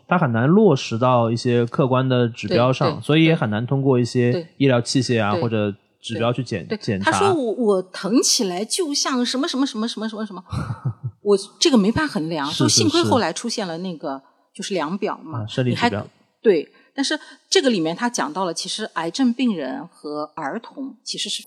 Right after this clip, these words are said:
Speaker 2: 非常难以做出非常客观的描述的。小朋友他很难的。
Speaker 1: 因为语言能力。
Speaker 2: 还有是，对的。还有理解能力。
Speaker 1: 理解能力，
Speaker 2: 还有一个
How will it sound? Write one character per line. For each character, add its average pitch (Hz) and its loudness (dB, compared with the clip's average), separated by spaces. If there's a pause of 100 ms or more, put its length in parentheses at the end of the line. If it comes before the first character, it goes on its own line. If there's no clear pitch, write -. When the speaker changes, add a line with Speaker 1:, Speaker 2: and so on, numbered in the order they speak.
Speaker 2:
非 330 2
常 208 0
难 185 0
以 190 -2
做 202 0
出 185 -6 (380)
非 247 -2
常 165 -6
客 214 -4
观 185 -4
的 190 -8
描 151 -10
述 170 -10
的。 156 -16
小 147 -4
朋 190 -8
友 226 -2 (400)
他 196 -2 (180)
很 190 -6
难 135 -4
的。 156 -6
Speaker 1:
因 135 4
为 131 6
语 240 6
言 131 4
能 113 2
力。 107 0
Speaker 2:
还 - -
有 120 0
是， - -8 (160)
对 208 2
的。 160 -2 (380)
还 214 2
有 214 8
理 180 2
解 196 0
能 226 -12
力。 - -10
Speaker 1:
理 120 4
解 120 2
能 110 0
力， - -2
Speaker 2:
还 104 0
有 107 2
一 90 -2
个 180 -2